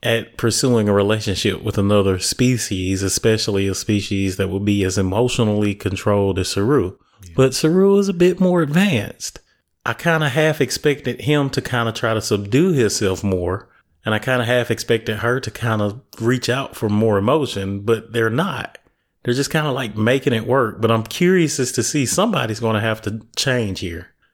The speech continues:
Speaker 1: And who's it
Speaker 2: Hmm.
Speaker 1: gonna be? 'Cause I don't see them. I mean, it's great now. Let's go to dinner. Let's talk. Let's that. But to pursue a relationship,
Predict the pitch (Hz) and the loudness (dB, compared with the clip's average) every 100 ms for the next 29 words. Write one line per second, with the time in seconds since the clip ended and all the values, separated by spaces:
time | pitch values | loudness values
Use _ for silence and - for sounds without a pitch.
0 | _ 110 113 139 - 123 113 98 107 98 | _ 0 4 4 2 2 0 2 2 0
1 | 87 - - 131 135 135 151 - - 170 | -2 -14 -4 -2 0 0 -2 -4 -2 0
2 | 156 147 139 135 135 _ _ _ _ 139 | 2 2 2 -2 -6 _ _ _ _ 0
3 | 147 123 143 165 117 120 127 127 127 120 | 2 2 2 2 0 -2 0 0 -2 -4
4 | _ _ 107 107 123 113 110 120 120 117 | _ _ -2 0 2 2 4 2 2 -2
5 | 117 95 90 139 123 117 - 107 123 117 | -2 -4 -2 0 2 0 -4 -4 -2 -2
6 | - _ _ _ - 110 110 101 - 170 | -6 _ _ _ -2 -2 0 0 0 2
7 | 165 143 107 113 139 - 101 - 98 92 | 2 4 2 2 0 -2 -4 -2 -2 -2
8 | 90 | -4